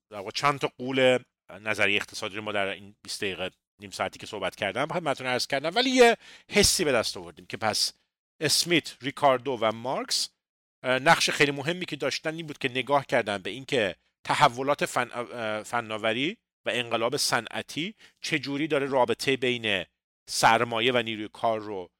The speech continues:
جابجا می‌کنه، ولی نقطه مشترک هر سه اینه که هر سه معتقد بودن که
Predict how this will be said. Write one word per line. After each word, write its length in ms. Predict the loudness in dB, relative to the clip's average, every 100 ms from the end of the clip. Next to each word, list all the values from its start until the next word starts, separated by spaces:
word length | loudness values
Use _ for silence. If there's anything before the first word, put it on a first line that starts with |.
| _ _ -4
جابجا 420 | -2 0 -2 -4
می‌کنه، 540 | -6 -6 -6 -4 -6 -8
ولی 340 | 8 8 8
نقطه 300 | 4 -2 -2
مشترک 500 | -4 -4 0 2 4 2
هر 260 | 6 6
سه 460 | 6 2 4 2 0 -4
اینه 220 | -2 0
که 140 | 2 2
هر 200 | 4 4
سه 160 | 0
معتقد 420 | -2 0 2 2
بودن 300 | 0 -4 -6
که 180 | -4 -6